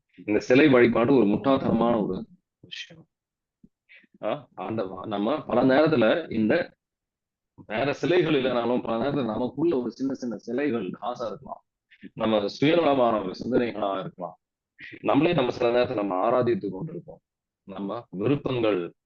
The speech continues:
பிடிவாத குணம் வழியாக நம்மளே ஆராதி-, நம்மளே ஆராதித்துக் கொண்டிருக்கின்றோம். ம்? ஏன்னா படை-,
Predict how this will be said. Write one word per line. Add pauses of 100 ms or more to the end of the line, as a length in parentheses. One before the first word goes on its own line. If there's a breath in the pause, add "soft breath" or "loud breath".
(140)
பிடிவாத
குணம்
வழியாக (480)
நம்மளே
ஆராதி-,
நம்மளே
ஆராதித்துக்
கொண்டிருக்கின்றோம்.
ம்? (680 soft breath)
ஏன்னா (160)
படை-,